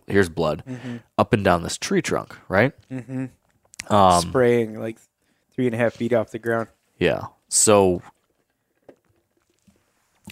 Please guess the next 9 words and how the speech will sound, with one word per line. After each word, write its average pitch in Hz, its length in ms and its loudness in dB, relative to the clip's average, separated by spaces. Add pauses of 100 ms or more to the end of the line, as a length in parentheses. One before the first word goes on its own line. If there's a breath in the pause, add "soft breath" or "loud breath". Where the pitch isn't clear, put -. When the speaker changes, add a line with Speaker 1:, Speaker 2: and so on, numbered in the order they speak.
Speaker 1:
now 104 280 4
I'm 85 120 -2
thinking, 87 320 -8
"Man, 85 260 -4
this 104 220 2
is, 85 240 -4 (540)
this 101 320 0
is 87 140 -4
a 87 140 -6